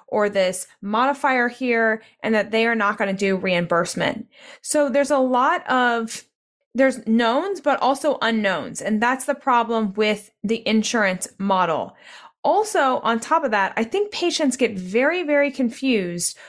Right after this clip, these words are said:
on what is a deductible, what does in-network mean, what does out-of-network mean, have they met their deductible before,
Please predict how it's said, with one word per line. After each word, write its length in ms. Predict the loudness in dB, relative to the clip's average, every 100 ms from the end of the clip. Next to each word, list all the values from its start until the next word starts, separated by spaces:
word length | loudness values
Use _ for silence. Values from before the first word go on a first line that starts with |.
| -20 -8
on 560 | -2 0 2 0 0 -4 -14 _ _
what 800 | -2 -2 0 2 2 -2 -4 -6 -8 _ _ _ -2
is 580 | 2 4 2 0 -4 -8 _
a 60 | -2
deductible, 960 | 0 2 0 -2 0 2 2 0 -2 _ _ _
what 240 | -2 0 0
does 140 | -2
in-network 640 | -2 -2 2 0 0 -2
mean, 580 | 0 2 2 2 0 -2 -4
what 120 | -2
does 120 | -2 -2
out-of-network 580 | -2 0 0 2 0 0
mean, 540 | 0 0 0 -2 -4 -8 _ _ -8
have 140 | -4
they 120 | 0 0
met 240 | 0 0
their 120 | 0
deductible 520 | 0 0 -2 -2 -2
before, 760 | -2 -4 0 2 4 2 0 -2